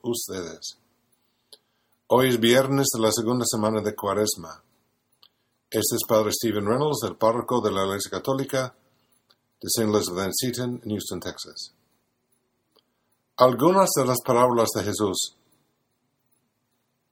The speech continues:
tienen un detalle inesperado que nos llama la atención. Estar atento a esto nos da un atajo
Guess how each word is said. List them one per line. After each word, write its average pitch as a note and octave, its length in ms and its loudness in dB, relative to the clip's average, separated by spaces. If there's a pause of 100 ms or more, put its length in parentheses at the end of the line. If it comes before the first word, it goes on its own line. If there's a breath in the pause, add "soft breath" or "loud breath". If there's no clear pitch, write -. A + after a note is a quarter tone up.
(320)
tienen D3+ 440 2
un C3 260 4
detalle C3 720 2
inesperado B2 760 2 (840)
que B2 120 0
nos A2 180 4
llama B2 240 4
la A2+ 120 4
atención. G2+ 580 -4 (1400)
Estar A#2 320 4
atento D3 500 4
a A2 60 4
esto B2 420 -4 (200)
nos A2 260 2
da C3 260 4
un B2 160 2
atajo A2+ 560 0